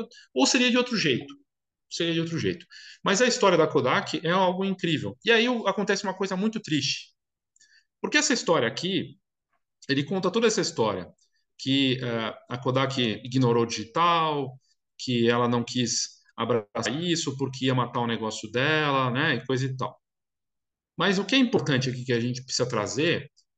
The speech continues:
é reconhecer que, eh, primeiro, virou um case de fracasso. Toda notícia, citação de notícia de ignorar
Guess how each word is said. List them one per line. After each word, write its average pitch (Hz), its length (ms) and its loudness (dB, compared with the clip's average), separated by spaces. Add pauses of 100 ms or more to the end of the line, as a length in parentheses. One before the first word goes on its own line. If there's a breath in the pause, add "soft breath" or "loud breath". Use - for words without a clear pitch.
(160)
é 139 200 0
reconhecer 156 1000 0 (460)
que, 156 500 -6 (360)
eh, 120 440 0 (1200)
primeiro, 180 460 4
virou 180 220 4
um 196 80 2
case 180 640 0
de 143 120 -8
fracasso. 143 580 -2 (1300)
Toda 185 800 4 (420)
notícia, 165 1080 2 (520)
citação 165 680 2
de 156 100 0
notícia 147 500 2
de 127 380 -2 (160)
ignorar 151 840 2